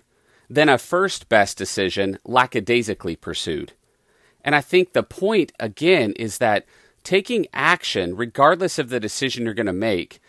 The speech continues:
and being diligent about taking those steps forward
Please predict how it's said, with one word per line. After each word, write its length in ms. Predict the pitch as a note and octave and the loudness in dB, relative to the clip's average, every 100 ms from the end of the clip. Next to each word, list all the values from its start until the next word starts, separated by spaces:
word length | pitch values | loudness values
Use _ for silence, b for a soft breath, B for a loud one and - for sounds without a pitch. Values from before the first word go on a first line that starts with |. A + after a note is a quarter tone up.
| b | b
and 180 | - B2+ | -4 -2
being 260 | D#3+ F3 C3+ | 4 4 2
diligent 560 | C3+ F3+ G3 B2+ A2+ - | 0 -2 -2 -2 -4 -4
about 300 | G#2+ G#2+ - | 0 0 0
taking 440 | - E3 D#3+ C#3 | -4 -4 -2 -4
those 200 | A2+ G2+ | -2 -4
steps 440 | - - B2 A2+ - | -6 -2 0 0 -6
forward 680 | - E3 F#3+ F#2+ E2+ F2 | -6 -2 0 -2 -4 -6